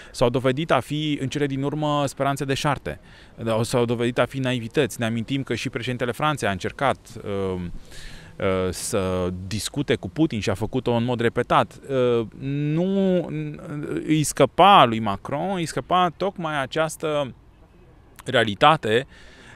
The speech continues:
că Rusia e condusă nu doar de un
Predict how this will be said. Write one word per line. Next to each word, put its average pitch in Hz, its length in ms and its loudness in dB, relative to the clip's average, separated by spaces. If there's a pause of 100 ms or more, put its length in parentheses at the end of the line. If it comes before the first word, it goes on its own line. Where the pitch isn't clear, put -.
că 127 300 4
Rusia 160 600 4
e 139 100 2
condusă 143 440 -2
nu 180 140 -2
doar 185 220 4
de 147 100 0
un 117 560 -2